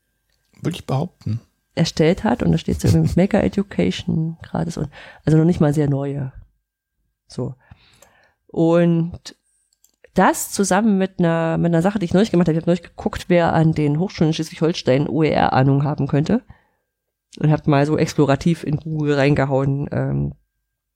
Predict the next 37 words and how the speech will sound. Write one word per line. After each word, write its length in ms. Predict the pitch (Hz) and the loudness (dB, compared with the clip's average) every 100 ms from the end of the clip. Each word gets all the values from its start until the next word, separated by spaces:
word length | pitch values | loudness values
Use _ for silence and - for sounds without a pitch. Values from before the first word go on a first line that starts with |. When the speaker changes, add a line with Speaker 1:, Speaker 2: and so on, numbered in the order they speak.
| _ _ - - - | _ _ -20 -8 0
Speaker 2:
O 140 | 151 | 4
E 100 | 151 | 4
R 460 | 113 139 139 139 131 - _ _ _ - | 2 0 0 -2 -6 -12 _ _ _ -8
C 220 | - 151 | 0 0
A 60 | |
U 80 | 135 | 0
Kiel 280 | 139 247 240 | -2 0 2
oder 140 | 156 | 0
sowas 240 | 156 156 156 | 0 -2 0
und 80 | 151 | 0
bin 120 | 160 | -2
so 100 | 151 | -4
Teil 280 | - 170 185 | 0 2 2
auf 120 | 170 | 0
Projektseiten 520 | - 170 - 139 147 | 0 -2 0 -4 -4
gelandet 440 | 143 139 165 240 - - - - - | -4 -2 -2 -4 -6 -20 -20 -20 -10
und 120 | - 156 | 0 2
hab 100 | 156 | 2
festgestellt, 460 | 226 - - 175 | 0 -2 -2 0
dass 100 | 175 | 0
dort 180 | - - | -2 -4
irgendwie 380 | - 233 196 196 | -4 -6 -4 0
immer 240 | 226 214 | 2 4
nur 400 | 196 185 180 180 175 | 4 4 2 0 -2
Kontaktformulare 1080 | 175 180 - - - 160 151 139 147 151 143 | -4 -2 -4 -4 -2 0 2 2 2 0 -2
oder 200 | 139 - | -2 0
allgemeine 720 | 165 165 151 151 147 147 156 - - _ _ _ | 0 2 0 0 -2 -4 -8 -16 -20 _ _ _
Projektname 760 | - 160 160 - - 147 160 139 | -2 0 2 0 0 4 4 2
at 180 | 160 - | -2 -2
C 220 | - 156 | -2 0
A 60 | |
U 120 | 147 160 - 185 160 147 139 143 - - _ _ _ | -2 -6 -2 0 2 0 -2 -6 -14 -20 _ _ _
Adressen 360 | - - 160 143 | -8 -2 0 2
Speaker 1:
Mhm. 40 | |
Speaker 2:
sind, 200 | 123 135 | 2 2
aber 160 | - 139 | 0 0
nie 340 | 175 214 196 | 0 -2 -6